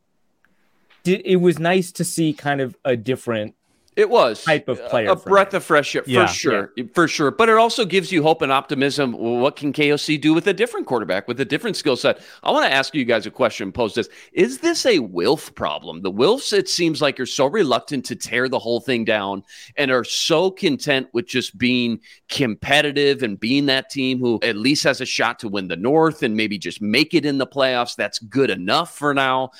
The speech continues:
Speaker 2: So scared and timid to have to go through the whole thing. Chicago, for example, and Ryan Poles are going through, tear the thing down to the studs and have those and endure those two, three, maybe longer, four seasons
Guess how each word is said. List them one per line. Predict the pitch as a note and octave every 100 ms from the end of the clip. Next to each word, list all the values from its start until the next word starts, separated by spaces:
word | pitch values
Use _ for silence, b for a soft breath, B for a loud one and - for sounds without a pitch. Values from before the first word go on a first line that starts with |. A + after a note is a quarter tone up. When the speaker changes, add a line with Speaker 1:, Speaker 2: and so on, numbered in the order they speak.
| B B
Speaker 2:
So | - E3+ F#3+
scared | - - E3 D#3 D#3
and | B2+
timid | - C#3 B2 A2
to | A#2+
have | A2+ B2 -
to | A#2 G#2+ G2
go | - C3 D#3+
through | D#3 F3
the | D3
whole | A#2+ B2+
thing. | A#2+ B2+ A2+
Chicago, | - D3 - G2 F2 A2+
for | - D#3
example, | D3+ G2+ F2+ - G#2+
and |
Ryan | G#2 G2+ A2
Poles | A2+ G#2+ G2+
are | G#2+
going | G#2 G#2 G#2
through, | G#2 G#2 - B B
tear | - B2 D3+
the | D3+
thing | D3+ C3+
down | B2 A#2+
to | A2+
the | G#2
studs | - A2 G#2
and | G2 F#2+
have | G2+ C3+ D3
those | D3 D3+ D3 B2+
and | G#2+
endure | F#2 - G#2 B2+
those | C3 A#2 G#2 - b b
two, | - D#3+ D#3+
three, | C#3+ - C3+ D3+
maybe | D3+ F2 A#2+ D3
longer, | C3 A2 A#2 C3 C#3+
four | D3 A#2+ C3+
seasons | C3+ - B2 B2 C#3 D#3 D3+